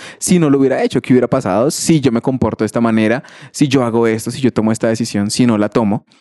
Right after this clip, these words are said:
Pero realmente muchas veces no se basa solo en cosas triviales o sencillas, sino que se va a temas mucho más profundos. ¿Qué hubiera pasado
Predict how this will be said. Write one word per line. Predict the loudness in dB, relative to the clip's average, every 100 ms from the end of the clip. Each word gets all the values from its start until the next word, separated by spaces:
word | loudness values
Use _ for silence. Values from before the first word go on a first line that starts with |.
| _ -20 _ 0
Pero | 2 4 2 -2 _ -2
realmente | 0 2 2 2 0 0 -2 0
muchas | 2 2 2 0 0
veces | 0 0
no | 2 2
se | 2
basa | 2 2 0
solo | 0 2 2 0
en | -4
cosas | -2 -2 2 0 0 -8 -20 -12 -2
triviales | 2 4 4 2 0 0
o |
sencillas, | 0 0 2 2 2 -2 -10 -20 -4
sino | 0 2
que | 2 0
se | 0
va | 0 0 -4
a | -4
temas | -2 0 0
mucho | 2 2 2 -2
más | -2 -2
profundos. | -2 -2 -4 -4 -2
¿Qué | 2
hubiera | 2 2
pasado | -2 -2 0 -2